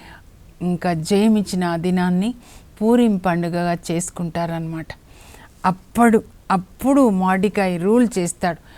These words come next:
ప్రతి సంవత్సరం ప్రపంచంలో ఉన్న యూదులందరూ కూడా ఈ అదారు పద్నాలుగో తారీఖున పండుగ చేసుకోవాలి, పూరీం పండుగ. ఇప్పటికి కూడా చేసుకొని వాళ్ళు, ఆ, ఈ పూరీం పండుగ రోజున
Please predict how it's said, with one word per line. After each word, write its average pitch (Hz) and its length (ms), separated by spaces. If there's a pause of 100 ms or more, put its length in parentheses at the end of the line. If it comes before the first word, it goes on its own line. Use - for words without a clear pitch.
(220)
ప్రతి 214 360
సంవత్సరం 202 800 (360)
ప్రపంచంలో 196 720
ఉన్న 170 180
యూదులందరూ 208 1200
కూడా 202 480 (460)
ఈ 196 200 (180)
అదారు 196 380
పద్నాలుగో 185 720
తారీఖున 170 520
పండుగ 175 560
చేసుకోవాలి, 160 460
పూరీం 180 380
పండుగ. 160 380 (480)
ఇప్పటికి 269 500
కూడా 220 200
చేసుకొని 190 840 (440)
వాళ్ళు, 208 480 (380)
ఆ, 175 360 (340)
ఈ 190 300 (220)
పూరీం 226 320
పండుగ 175 420
రోజున 180 580